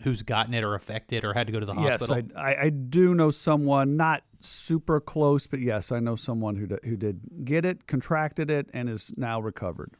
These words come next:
Speaker 1: See, I had, um, a relative of mine worked in an essential business, or it was deemed essential, had to keep working.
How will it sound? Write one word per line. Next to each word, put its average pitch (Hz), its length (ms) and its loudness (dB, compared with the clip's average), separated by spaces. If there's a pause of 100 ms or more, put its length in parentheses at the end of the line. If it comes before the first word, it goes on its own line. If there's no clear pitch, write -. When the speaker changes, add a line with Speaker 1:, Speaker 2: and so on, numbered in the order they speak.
(140)
Speaker 1:
See, 131 200 -2
I 120 160 4
had, 110 420 0
um, 98 600 -2
a 107 220 -4
relative 151 440 0
of 104 140 -10
mine 98 460 -4 (440)
worked 123 240 -2
in 123 80 2
an 110 120 -2
essential 117 360 -2
business, - 640 -12 (340)
or 113 100 -2
it 113 40 0
was 110 140 -4
deemed 120 280 0
essential, 101 460 -6
had 107 140 -4
to 101 80 -12
keep - 200 -10
working. 95 380 -10